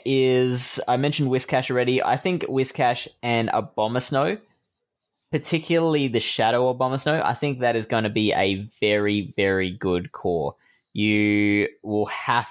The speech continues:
to figure out how to work around that one, 'cause there is very little in the meta that can beat both. So, um, l-, to specify though, um, there are some things that can beat, uh, Whiscash and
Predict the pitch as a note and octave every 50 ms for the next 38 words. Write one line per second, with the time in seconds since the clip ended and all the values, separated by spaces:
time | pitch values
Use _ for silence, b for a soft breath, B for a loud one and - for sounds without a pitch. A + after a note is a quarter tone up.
0 | - - - - B2+ A#2 A2+ A2+ G#2+ G2 - - _ - - - - - _ -
1 | - A#2+ A2 - B2+ A2 G#2+ G#2+ G2+ G2+ G2+ G2 - - - - A2 F#2+ G2 G2+
2 | - - - G#2 G2 F2+ D3 G#2 G2 G2+ G2+ G2+ - - G2+ G#2 G2+ F#2+ F#2+ F#2+
3 | E2+ E2 F#2+ G2 - - G#2 G2 G2+ A#2 B2+ B2+ A#2 G2+ F#2 - _ - A#2 A2
4 | A2 A2+ G#2+ G#2 G#2 G2+ G2+ G2+ G2 F#2+ - b b b b b b - G#2 G2+
5 | G2 G2 F#2+ F#2+ F#2+ F#2+ F#2+ F2 - G2 F2+ - - G2+ G2 F#2+ - G2 F#2 F2
6 | - _ _ _ - F#2 E2 C2 - - - - - _ _ _ _ _ _ _
7 | _ _ _ _ _ _ - - - - D3+ C3 A#2+ - - B2 A#2+ A#2 A2+ A2+
8 | A2+ - - - E2 A2+ A2+ - - _ _ _ _ - _ - - D3 - -
9 | C#3 A#2+ - A#2+ - A2+ G#2+ G2+ G#2+ A2 B2 - F#2 A#2+ A#2 A2+ A#2 A2+ A2+ C3
10 | C3 C#3 D3 D3+ D#3 D#3 D#3 D3+ D3+ - - b b b b b b _ - -
11 | - C3+ C3 C3 B2+ - C3+ C3 B2 B2 A#2+ A2+ A#2 G#2+ - - C3+ B2 A2+ A2+
12 | G2+ A2 G#2+ G#2 G#2 - - - - _ _ _ _ _ _ _ _ - - -
13 | - - G#2 G#2 G#2 G2+ G2+ G2+ G2 - A#2+ B2 A#2 - - C#3+ B2 A#2+ A2+ -
14 | - - B2 A#2 A2 A2 G#2+